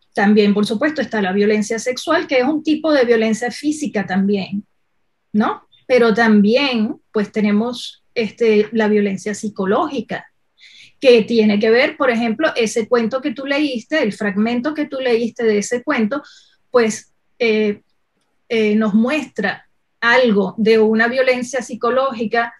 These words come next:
sutil, porque es algo que tal vez nuestras madres nos han dicho con la mejor intención del mundo, pero el problema es que una vez que se queda metido aquí,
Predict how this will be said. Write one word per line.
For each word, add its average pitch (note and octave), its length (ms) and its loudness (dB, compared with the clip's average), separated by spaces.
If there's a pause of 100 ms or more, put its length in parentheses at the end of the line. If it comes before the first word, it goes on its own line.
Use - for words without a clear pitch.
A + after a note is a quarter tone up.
(220)
sutil, C#4 840 0 (160)
porque A3 320 2
es G#3 160 0
algo D4 340 2
que A3+ 120 2
tal A3+ 280 4
vez D4+ 680 -4
nuestras G#3+ 440 0
madres A#3 640 6
nos G#3 200 4
han A3 220 0
dicho B3 560 -2 (880)
con G#3+ 180 6
la G#3 80 6
mejor G#3+ 340 4
intención D4+ 580 0
del D4+ 220 2
mundo, C4 580 0 (500)
pero A#3 180 2
el G#3+ 80 0
problema A#3 600 2
es E4 180 -10
que B3 100 0
una A#3 200 0
vez D4+ 200 -2
que A3+ 120 -4
se G#3+ 200 -4
queda C4 260 2
metido D#4+ 480 -2
aquí, C#4+ 520 -4